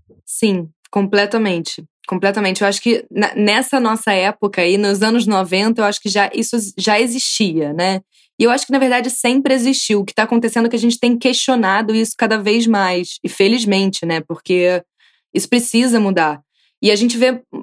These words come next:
principalmente, meninas, mulheres com traumas, né? Com, com insatisfações corporais e distorção de imagem e distúrbios alimentares.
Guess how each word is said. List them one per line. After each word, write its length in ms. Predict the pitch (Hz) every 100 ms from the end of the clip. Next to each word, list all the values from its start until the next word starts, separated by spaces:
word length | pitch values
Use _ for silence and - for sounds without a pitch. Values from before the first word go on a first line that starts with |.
| -
principalmente, 800 | 269 339 381 - 262 233 247 220
meninas, 480 | 233 226 233 247 208
mulheres 720 | 208 220 196 220 233 196 180
com 260 | - 226 285
traumas, 640 | 285 202 214 247 180 170
né? 220 | 170 170
Com, 400 | 190 - 220 240
com 240 | 214 208 262
insatisfações 840 | 269 226 220 - 202 - 196 208
corporais 760 | - 202 - 196 165 175 190 185
e 60 | 190
distorção 720 | 170 - 214 - 208 208 226
de 80 | 208
imagem 640 | 202 180 185 180 170 175
e 60 | 180
distúrbios 580 | 185 - 226 240 208
alimentares. 920 | 208 202 202 202 180 175 175 170 170